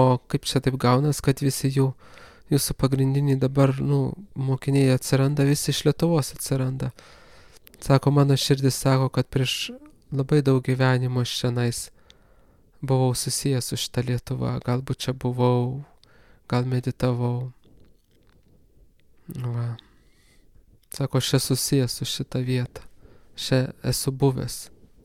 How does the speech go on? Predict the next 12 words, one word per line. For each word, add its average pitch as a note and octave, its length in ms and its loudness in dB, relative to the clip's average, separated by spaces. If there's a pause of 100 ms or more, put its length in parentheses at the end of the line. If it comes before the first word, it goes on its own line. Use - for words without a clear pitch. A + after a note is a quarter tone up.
(440)
tolimoj B2+ 480 2
praeity." B2+ 680 -4 (1500)
Tai D#3 140 8
vat E3 160 6
įdomus D#3+ 420 8
dalykas, D3+ 600 4
nes, C3 300 0
e, C3 280 4 (340)
m, C#3 960 -10
Lietuva C#3 400 4
iš C3+ 160 2
tikrųjų D3 540 2